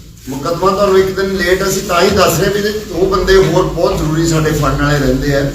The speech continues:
ਜਿਨ੍ਹਾਂ ਦੇ ਨਾਮ ਨਹੀਂ ਦੱਸੇ ਜਾ ਰਹੇ। ਔਰ ਜੋ ਪ੍ਰੀਲਿਮਿਨਰੀ ਪੁੱਛਗਿੱਛ ਤੋਂ ਇਹ ਗੱਲ ਪਤਾ ਲੱਗੀ ਹੈ ਕਿ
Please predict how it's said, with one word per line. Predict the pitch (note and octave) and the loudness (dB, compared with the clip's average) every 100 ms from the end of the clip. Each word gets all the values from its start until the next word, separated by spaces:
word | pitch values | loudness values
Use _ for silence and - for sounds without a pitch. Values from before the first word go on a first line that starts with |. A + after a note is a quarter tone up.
| - C#3 | -8 -6
ਜਿਨ੍ਹਾਂ | C#3 E3 | -4 -2
ਦੇ | D#3 | -2
ਨਾਮ | C#3+ D3 D#3 | -2 0 0
ਨਹੀਂ | F#3 | 0
ਦੱਸੇ | D3+ C#3 C#3 | 0 -2 0
ਜਾ | C#3 B2 | 0 0
ਰਹੇ। | D3+ - - - - - - A3 - - - - - | -2 -4 -8 -16 -16 -16 -16 -14 -16 -16 -16 -14 -6
ਔਰ | - F3+ F#3+ G3 G3 F#3+ - F3 F3 - - | 2 4 4 0 -4 -6 -10 -14 -16 -16 -12
ਜੋ | C#3+ G3 | -6 -6
ਪ੍ਰੀਲਿਮਿਨਰੀ | G3+ E3+ G3 G#3+ A#3 | -4 -4 -4 -2 -4
ਪੁੱਛਗਿੱਛ | G#3 - G#3 G#3 G3+ | -6 -6 -6 -8 -8
ਤੋਂ | G3 | -6
ਇਹ | G#3 | -2
ਗੱਲ | F3+ F#3 | 0 0
ਪਤਾ | F3+ F3 | -2 -2
ਲੱਗੀ | E3+ D3+ E3 F3 | -2 -2 -2 2
ਹੈ | E3+ | 2
ਕਿ | E3+ G3 F#3+ D#3 | 2 2 2 2